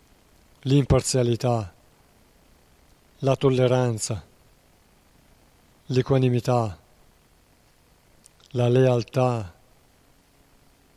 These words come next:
la conoscenza, il distacco dal piacere materiale, la capacità di governare, il valore, l'influenza,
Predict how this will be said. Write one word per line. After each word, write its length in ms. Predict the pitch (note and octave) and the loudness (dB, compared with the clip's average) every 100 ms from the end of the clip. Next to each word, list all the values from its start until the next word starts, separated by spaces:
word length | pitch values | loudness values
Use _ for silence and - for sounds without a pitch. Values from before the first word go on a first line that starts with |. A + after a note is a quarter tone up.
| _ | _
la 180 | - B2+ | -2 0
conoscenza, 920 | - C3 B2 C3 B2+ A2+ G#2 A#2 G#2 - _ _ _ _ _ _ _ _ _ _ _ _ _ _ _ - | 0 0 2 2 2 0 -4 -8 -8 -14 _ _ _ _ _ _ _ _ _ _ _ _ _ _ _ -4
il 180 | C#3 B2 | -2 2
distacco 640 | C3 C3 - D3 C#3+ - | 4 4 4 2 2 0
dal 160 | C3 B2 | -2 -2
piacere 380 | B2+ - C3 B2 | -2 0 0 0
materiale, 680 | A#2 A#2 A2 A2 G#2 G2 - _ _ _ _ _ _ _ _ _ _ _ _ _ _ _ _ _ _ | -4 -6 -6 -6 -8 -12 -18 _ _ _ _ _ _ _ _ _ _ _ _ _ _ _ _ _ _
la 160 | B2+ B2+ | -2 0
capacità 560 | C#3 B2+ C3+ C3+ D3 | 0 2 0 2 2
di 120 | C#3+ C3 | 2 2
governare, 720 | C3 B2+ A#2+ C3 A#2+ G#2 F#2+ _ _ _ _ _ _ _ _ _ _ _ _ _ _ _ - | 0 0 -2 -4 -4 -8 -14 _ _ _ _ _ _ _ _ _ _ _ _ _ _ _ -4
il 200 | C3+ B2 | -2 0
valore, 640 | B2 B2 C3+ B2 A2+ E2 - _ _ _ _ _ _ _ _ _ _ _ _ _ - | 2 4 4 2 -4 -10 -18 _ _ _ _ _ _ _ _ _ _ _ _ _ -4
l'influenza, 1040 | C3+ D#3 C#3 C#3 C#3+ D3+ C#3+ A#2+ - G#2 | 2 4 2 2 4 4 2 0 -6 -8